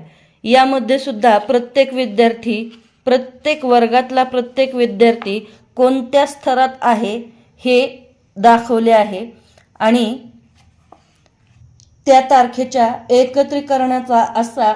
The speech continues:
एक कागदसुद्धा याच फाईलमध्ये लावलेला आहे. वीस मार्चची ही अहवाल फाईल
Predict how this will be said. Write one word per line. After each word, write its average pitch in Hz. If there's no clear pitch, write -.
एक 226
कागदसुद्धा 233
याच 233
फाईलमध्ये 220
लावलेला 208
आहे. 165
वीस 285
मार्चची -
ही -
अहवाल 254
फाईल 185